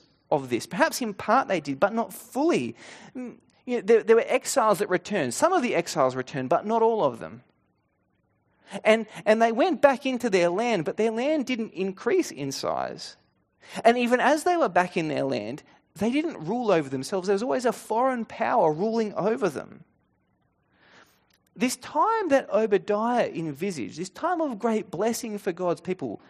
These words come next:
it didn't really come for the ancient Jews. Why is that? Is it 'cause God couldn't really come through? Did he forget? Maybe he's just lazy and hasn't, his alarm hasn't gone off yet.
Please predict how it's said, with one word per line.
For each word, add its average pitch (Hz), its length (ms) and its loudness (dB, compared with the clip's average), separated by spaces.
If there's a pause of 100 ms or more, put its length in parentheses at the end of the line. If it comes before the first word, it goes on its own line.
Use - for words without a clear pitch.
it 208 160 -4
didn't 381 240 -4
really 262 260 -4
come 302 320 -6
for 190 120 -6
the 185 140 -4
ancient 147 400 -8
Jews. 208 380 -8
Why 294 240 -4
is 277 220 -6
that? - 220 -12 (1700)
Is 185 80 -12
it 196 60 -6
'cause 147 160 0
God 131 520 4
couldn't 135 260 -10
really 139 180 0
come 127 300 -6
through? 208 440 -6 (300)
Did 156 120 -8
he 127 60 -4
forget? 175 800 -6 (480)
Maybe 139 200 -8
he's 127 140 -4
just 139 200 -10
lazy 143 480 -6
and 117 280 -12 (140)
hasn't, 139 300 -4
his 131 120 -6
alarm 131 340 0
hasn't 156 280 -6
gone 151 200 -2
off 170 180 -4
yet. 269 220 -12